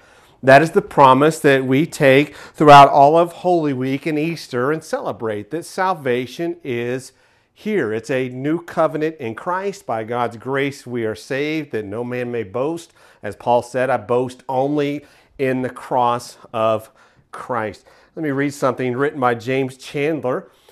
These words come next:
where he had come to a place from "Please save me" to understanding salvation is here. He writes this, "As a teenager, I went on an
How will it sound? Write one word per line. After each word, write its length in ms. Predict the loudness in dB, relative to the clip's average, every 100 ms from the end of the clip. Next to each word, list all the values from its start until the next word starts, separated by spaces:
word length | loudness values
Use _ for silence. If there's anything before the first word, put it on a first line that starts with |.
| _ -4
where 140 | -4
he 300 | -2 -4 -4
had 160 | -6 -2
come 240 | -2 0
to 160 | 0 -2
a 40 |
place 640 | -2 -2 -2 -2 -10 -20 -20 -20 _ _ _
from 480 | 0 2 2 -2 -12
"Please 380 | -6 -4 -4 -4
save 320 | -2 -2 -2
me" 300 | -6 -8 -10 -16
to 180 | -6 -4
understanding 600 | -4 -8 -8 -6 -6 -8
salvation 880 | -8 -6 -4 -2 -4 -4 -8 -6 -6
is 220 | -8 -10
here. 400 | -6 -4 -4 -8 _
He 200 | _ -6
writes 280 | -4 -4 -6
this, 380 | -6 -6 -6 -14 _ _ _ _
"As 180 | -2 -2
a 60 | -2
teenager, 680 | -2 0 2 0 -2 -2
I 140 | 0 0
went 260 | 0 -2
on 140 | -2
an 100 | -2